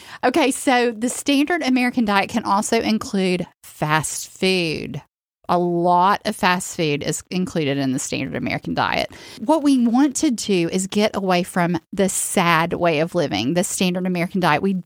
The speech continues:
don't want to eat that way because it's why we feel sluggish. It's why we're exhausted. It's why we can't accomplish those things that we want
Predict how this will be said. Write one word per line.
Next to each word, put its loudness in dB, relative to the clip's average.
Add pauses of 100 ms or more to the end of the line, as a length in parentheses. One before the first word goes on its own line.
don't 2
want 2
to -4
eat 2
that 2
way 4
because 2
it's -4
why 2
we 4
feel 0
sluggish. -2
It's -6
why 2
we're 0
exhausted. 0
It's -8
why 2
we 2
can't -2
accomplish -2
those 0
things 0 (340)
that 2
we 0
want 0